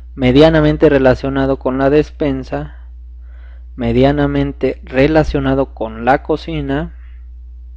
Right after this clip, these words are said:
¿sí? El patio de, sí, estamos hablando del patio de servicio, medianamente relacionado con el vestíbulo de servicio y nada más.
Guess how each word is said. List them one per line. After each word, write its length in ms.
¿sí? 380
El 180
patio 460
de, 80
sí, 220
estamos 340
hablando 260
del 160
patio 340
de 80
servicio, 480
medianamente 960
relacionado 720
con 180
el 120
vestíbulo 640
de 140
servicio 720
y 220
nada 280
más. 580